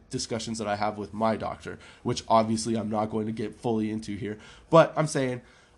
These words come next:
I hope that this, you know, is kind of like a cool, I,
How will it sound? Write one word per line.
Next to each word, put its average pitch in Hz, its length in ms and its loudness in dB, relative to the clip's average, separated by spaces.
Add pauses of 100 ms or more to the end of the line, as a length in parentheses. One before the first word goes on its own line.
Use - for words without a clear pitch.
I 123 160 6
hope 123 440 0 (340)
that 120 200 -4
this, 131 280 -2 (360)
you 147 100 4
know, 107 220 2 (240)
is 151 100 0
kind 165 260 8
of 147 120 0
like 139 180 0
a 113 60 -10
cool, 139 440 -2 (300)
I, 120 160 -2